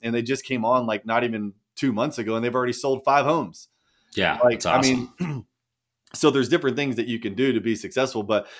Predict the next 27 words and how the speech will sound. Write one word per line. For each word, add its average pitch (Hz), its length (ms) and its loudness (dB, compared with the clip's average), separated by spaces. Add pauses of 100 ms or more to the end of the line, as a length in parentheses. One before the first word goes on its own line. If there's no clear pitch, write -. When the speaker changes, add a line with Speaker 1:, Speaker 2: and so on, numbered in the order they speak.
(140)
Speaker 1:
you 113 80 -2
know, 107 120 2
when 117 140 0
it 127 100 -2
comes 123 300 -2
to, 120 100 0
like, 104 300 0 (260)
actual 117 520 0
YouTube 123 480 -2
itself, 123 560 2 (300)
I 110 40 -2
mean, 117 160 -2
you 117 80 0
just 120 240 -4
gotta, 110 420 2
you 104 140 -6
gotta 123 200 4
spend 113 280 -6
time. 107 460 0
<clears throat> 160 220 -4
You 120 120 -6
can 113 120 -6
get 120 140 2
our 110 100 2
book 113 260 -2
on 107 120 -4
Amazon. 107 640 0